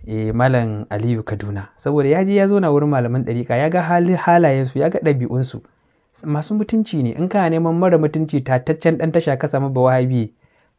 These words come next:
ka gama. Domin sun koyo tashanci a wurin malamin su Ibn Taymiyyah. Sun koyo tashanci a wurin Abdul, a, Abdul Wahhab. Sun koyo tashanci a wurin Albani,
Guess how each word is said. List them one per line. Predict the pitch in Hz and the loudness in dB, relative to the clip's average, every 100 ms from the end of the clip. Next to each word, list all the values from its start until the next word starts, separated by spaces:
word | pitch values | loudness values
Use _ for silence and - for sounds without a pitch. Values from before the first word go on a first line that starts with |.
| _ | _
ka | 170 | 2
gama. | 165 156 110 - 120 | 4 2 0 -8 -6
Domin | 117 139 147 | -2 0 0
sun | 156 165 170 | 0 0 -2
koyo | 165 165 160 | 0 2 2
tashanci | 160 170 165 170 170 | 0 -2 -2 0 0
a | 135 | 0
wurin | 139 143 | 0 0
malamin | 147 135 135 | 0 0 -2
su | 127 | -4
Ibn | 120 120 113 | -4 -4 -4
Taymiyyah. | 113 110 110 104 _ _ _ _ _ - _ | -4 -4 -6 -8 _ _ _ _ _ -20 _
Sun | - 156 175 | -6 -2 0
koyo | 170 170 | 4 4
tashanci | 165 165 175 170 180 | 4 0 -2 0 0
a | 139 | 2
wurin | 143 151 | 2 0
Abdul, | 135 127 123 117 117 - | -2 -2 -2 -2 -4 -4
a, | 107 117 - - - | -2 -2 -4 -10 -8
Abdul | 120 120 | -4 0
Wahhab. | 113 - 135 117 - _ _ _ _ _ _ | 0 2 2 0 -4 _ _ _ _ _ _
Sun | - 160 | -6 -2
koyo | 170 170 | 2 2
tashanci | 165 160 175 165 185 | 2 -2 -2 -2 0
a | 143 | 0
wurin | 139 147 | 0 0
Albani, | 127 123 120 135 139 135 | 0 -2 2 2 2 -2